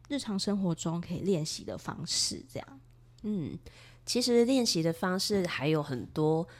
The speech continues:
Speaker 2: 但我们今天算是挑了一个最基本入门的方式，希望大家也可以一起来练习看看。那如果大家有什么想法或是疑问，还有回馈，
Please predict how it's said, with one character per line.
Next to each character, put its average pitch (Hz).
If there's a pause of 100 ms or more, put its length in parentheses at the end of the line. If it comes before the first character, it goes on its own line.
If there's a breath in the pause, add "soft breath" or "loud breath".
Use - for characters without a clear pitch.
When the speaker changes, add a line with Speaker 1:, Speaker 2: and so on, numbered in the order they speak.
(160 loud breath)
Speaker 2:
但 185
我 160
们 131
今 160
天 165
算 175
是 165
挑 175
了 165
一 147
个 143 (380 loud breath)
最 170 (140)
基 262
本 165
入 214
门 135
的 156
方 214
式， 226 (160)
希 -
望 147
大 156
家 139
也 117
可 -
以 120 (240)
一 -
起 143
来 110
练 143
习 -
看 -
看。 - (960 loud breath)
那 180
如 156
果 165
大 170
家 165
有 147
什 160
么 143
想 139
法 151 (140)
或 160
是 147
疑 143
问， 214 (240)
还 -
有 131
回 127
馈， 214